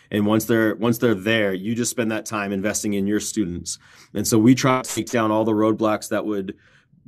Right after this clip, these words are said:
be the logistical nightmares that get in the way that you have to handle. And now that takes away the time that you can spend with a student who's questioning this, this idea of God and wants to walk through it.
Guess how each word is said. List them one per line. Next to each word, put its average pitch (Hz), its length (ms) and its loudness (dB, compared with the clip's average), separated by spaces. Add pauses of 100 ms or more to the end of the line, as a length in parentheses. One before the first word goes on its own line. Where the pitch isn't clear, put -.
be 123 100 4
the 113 100 4
logistical 113 520 2
nightmares 107 420 0
that 104 300 0
get 113 160 0
in 110 80 -4
the 110 80 -2
way 104 220 0
that 98 80 -4
you 117 200 2
have 110 160 2
to 110 80 -6
handle. 110 340 -2
And 104 60 -2
now 107 120 -2
that 110 120 -2
takes 107 200 -6
away 110 80 -2
the 98 80 -2
time 104 220 -4
that 95 80 -2
you 101 100 -4
can 107 100 -6
spend 104 240 -2
with 98 100 -4
a 85 40 -6
student 107 420 2
who's 101 160 -2
questioning 101 500 -2
this, 98 260 -4 (360)
this 104 140 -4
idea 107 280 2
of 92 60 -2
God 104 280 2
and 98 100 -2
wants 98 140 -4
to 104 80 -4
walk 98 220 -2
through 110 280 0
it. - 120 -6